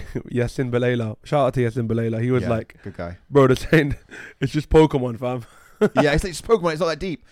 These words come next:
Speaker 2: But when people put a lot of time, money, and effort into a game, regardless of Pokemon, Yu-Gi-Oh, Magic, whichever game it is, judges have a lot of power when it comes to these games.
Speaker 1: I think
Speaker 2: And they don't, they would receive a lot more respect if things are valu-, uh, of,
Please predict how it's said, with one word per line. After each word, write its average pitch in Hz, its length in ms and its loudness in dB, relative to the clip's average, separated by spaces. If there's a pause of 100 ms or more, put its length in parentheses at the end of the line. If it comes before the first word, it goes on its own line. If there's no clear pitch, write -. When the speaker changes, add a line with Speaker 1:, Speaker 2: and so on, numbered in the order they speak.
(260)
Speaker 2:
But 139 100 -6
when 147 140 -4
people 175 500 -14
put - 160 -10
a 110 60 -8
lot 123 200 -8
of - 60 -16
time, 117 380 -10
money, 104 280 -6
and 92 120 -10
effort - 260 -12
into 95 220 -16
a 87 40 -14
game, 98 440 -12
regardless 170 400 -6
of - 80 -14
Pokemon, 117 440 -8
Yu-Gi-Oh, 104 220 -8
Magic, 101 260 -10
whichever 147 300 -8
game 131 220 -8
it 101 100 -12
is, 90 400 -16 (720)
judges 131 360 -6
have 117 180 -12
a 107 40 -6
lot 107 300 -4
of - 100 -16
power 101 540 -6 (100)
when 110 140 -10
it 87 60 -14
comes 101 240 -14
to - 40 -20
these 98 200 -14
games. 110 500 -14
Speaker 1:
I - 80 -6
think - 220 -8 (100)
Speaker 2:
And 117 220 -6
they 143 200 -4
don't, 160 400 -10
they 170 220 -6
would 156 340 -8
receive 143 320 -10
a 110 60 -6
lot 131 220 -2
more 139 200 -6
respect - 760 -10
if 123 140 -16
things 131 340 -10
are 110 80 -10
valu-, 110 440 -6
uh, 110 160 -8
of, 110 200 -10